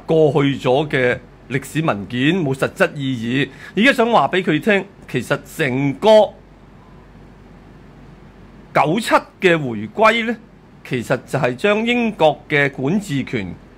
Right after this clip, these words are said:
啊，交畀呢個，啊，北京政府，而係 under 緊一個大原則。呢個原則係鄧小平自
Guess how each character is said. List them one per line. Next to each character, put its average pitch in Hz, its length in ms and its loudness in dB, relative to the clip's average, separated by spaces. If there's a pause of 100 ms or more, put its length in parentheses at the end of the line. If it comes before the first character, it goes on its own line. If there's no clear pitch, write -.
(180)
啊， 98 240 -2 (360)
交 185 240 6
畀 131 260 -6
呢 185 120 2
個， 135 320 2 (380)
啊， 104 240 -2 (680)
北 180 120 2
京 185 140 2
政 143 180 -4
府， 160 460 2 (520)
而 117 40 -8
係 127 300 2
under 190 400 2
緊 139 100 -2 (100)
一 208 120 -2
個 151 260 4
大 127 240 -2
原 104 320 -8
則。 - 140 2
呢 - 560 -6
個 247 40 4
原 101 300 -2
則 - 140 2
係 156 180 -4
鄧 120 200 -4
小 175 200 -2
平 98 380 -8
自 127 140 -12